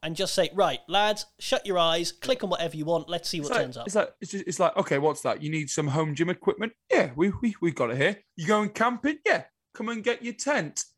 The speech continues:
Speaker 2: You going skiing, you say? <laughs> Whoa, look, we've got the poles. Snorkeling? Yep, got that sorted. What's that?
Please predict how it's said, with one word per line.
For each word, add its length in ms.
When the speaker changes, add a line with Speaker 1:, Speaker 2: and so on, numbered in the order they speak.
Speaker 2:
You 100
going 220
skiing, 680
you 120
say? 360
<laughs> 100
Whoa, 580
look, 140
we've 220
got 260
the 100
poles. 440
Snorkeling? 640
Yep, 200
got 240
that 200
sorted. 500
What's 240
that? 260